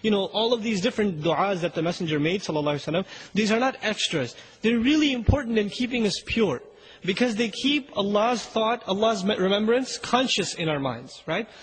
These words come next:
So the first was good company, and the second is to memorize the important adhkar, and also included in that is at least a daily, you know, uh, segment of recitation of Qur'an. That has to be part of our routine.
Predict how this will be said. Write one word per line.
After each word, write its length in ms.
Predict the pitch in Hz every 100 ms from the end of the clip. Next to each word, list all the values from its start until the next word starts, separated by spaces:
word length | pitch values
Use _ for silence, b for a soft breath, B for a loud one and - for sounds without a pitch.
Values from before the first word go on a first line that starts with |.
| B
So 100 | 196
the 120 | 190
first 320 | 190 285 285
was 100 | 240
good 180 | 190 233
company, 380 | - 262 262 269
and 100 | 247
the 60 | 214
second 320 | - 269 254
is 140 | 247
to 100 | -
memorize 480 | 190 214 220 220 220
the 140 | 196
important 400 | 180 156 214 202
adhkar, 420 | 170 - 156 156 185 B B B B
and 200 | 185 202 -
also 320 | 220 247 233
included 460 | 208 - 254 233
in 180 | 220 226
that 160 | 220 208
is 100 | 175
at 120 | 175
least 240 | 220 226
a 60 | 180
daily, 480 | 151 180 214 226 226 B B B - -
you 120 | 190
know, 180 | 185 165
uh, 240 | 156 147
segment 460 | 147 - 233 202 202
of 120 | 170
recitation 540 | 160 170 170 180 175 175
of 240 | 147 185 - b b b
Qur'an. 260 | - 135 135
That 120 | 175
has 260 | 220 233 247
to 100 | 254
be 100 | 214
part 300 | 202 196 196
of 120 | 170
our 260 | 160 156 165
routine. 500 | 196 160 160 165 135